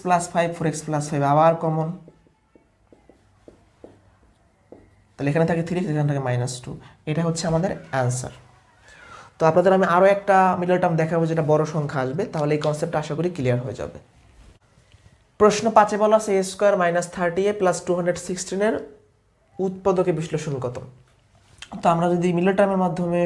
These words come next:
সমাধান করার চেষ্টা করি, তো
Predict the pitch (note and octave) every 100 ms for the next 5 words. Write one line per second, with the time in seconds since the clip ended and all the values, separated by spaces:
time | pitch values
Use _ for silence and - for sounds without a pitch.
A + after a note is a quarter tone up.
0 | E3+ F3 D#3 D#3 D3+ D3+ D3+ D3+ D3 C#3
1 | C3+ - F3 E3+ - C3+ A#2+ A#2+ - _
2 | _ _ _ _ _ _ _ - _ _
3 | _ _ _ _ _ _ _ _ _ _
4 | _ _ _ _ -